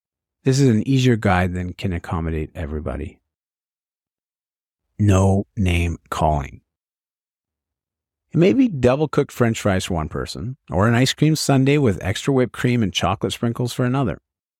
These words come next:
Who isn't tempted by their favorite indulgent treat every once in a while? Before we go any further, I want to veer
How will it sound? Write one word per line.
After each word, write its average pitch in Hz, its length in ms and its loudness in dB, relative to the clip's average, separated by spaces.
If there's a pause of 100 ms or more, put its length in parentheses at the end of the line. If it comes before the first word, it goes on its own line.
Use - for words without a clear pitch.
(240)
Who 151 240 4
isn't 190 320 4
tempted 135 360 2
by 104 140 2
their 101 140 0
favorite 143 500 2
indulgent 107 800 -2
treat - 440 -4
every 87 200 -6
once 82 260 -10
in 87 60 -12
a - 20 -12
while? 69 260 -16 (960)
Before 127 280 -2
we 156 100 2
go 165 140 2
any 170 100 2
further, 113 420 0
I 107 140 -2
want 127 320 -2
to 151 80 0
veer 131 600 2